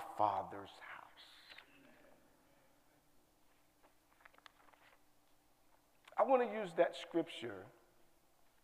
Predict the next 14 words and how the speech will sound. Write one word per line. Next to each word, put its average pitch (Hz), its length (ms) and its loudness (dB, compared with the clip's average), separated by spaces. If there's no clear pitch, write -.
to 135 120 -2
hone 180 360 4
in 131 280 0
and 120 160 -4
to 127 60 -6
bring 147 360 0
in 127 320 -6
the 113 60 -12
series 113 640 -2
that 107 200 -8
Pastor 120 340 -2
Scott - 460 0
has 98 260 -6
been 101 220 -14